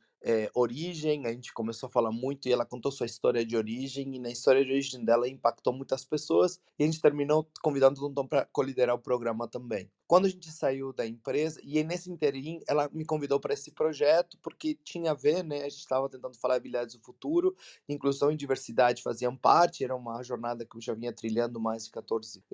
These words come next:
quatorze anos, ou trinta e oito, né, porque é uma jornada da minha vida também, de que me, que, da minha ide-, necessidade de pertencer ao mundo, né,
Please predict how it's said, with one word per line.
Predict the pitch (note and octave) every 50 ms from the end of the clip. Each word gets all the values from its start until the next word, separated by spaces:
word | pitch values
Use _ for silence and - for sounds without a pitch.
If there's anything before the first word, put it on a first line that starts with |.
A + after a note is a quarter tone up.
| - _
quatorze | - B2 A#2 - - C3+ C3+ C3 A#2+ A#2+ B2 A#2+
anos, | B2 C#3+ F3 F3+ D#3+ C#3+ C3+
ou | C#3 C3+ C3 B2 A#2+
trinta | - - B2+ C#3 D3+ - A2+ G#2+
e | A2
oito, | C3 E3 F#3 F#3 - D3 C3+
né, | C#3+ D3+
porque | - - - - - C#3
é |
uma | C3 B2+ B2
jornada | A#2 C3+ A#2+ B2 B2 A#2+ B2 A#2+
da | A#2+ A2+
minha | A#2+ A#2+ A#2+ A2+
vida | G#2+ A2+ A2 A2+ G#2+
também, | - - A2 G#2 G#2+ A2+ A#2+ C3+ D3 D3
de | C3+ A#2
que | - A2
me, | G#2 G#2+ G#2 G2
que, | - - G#2 G#2+ _ _ _ _
da | _ - G#2+
minha | A2 A2 A2+
ide-, | A2 A2 A2 A2 A#2 - _
necessidade | - A2 A#2+ A#2+ B2 - B2 - - A2+ A2+ A#2+ A#2 A#2 A#2+ A#2+
de | A2+
pertencer | - A2+ G#2+ - - G#2+ G#2+ A2+ A2+ - - B2+ B2+ B2
ao | A#2 G#2+
mundo, | G#2 A2 A2 A#2+ D3 E3+ F3+ D#3 C#3 A#2+
né, | A#2 A#2+ C#3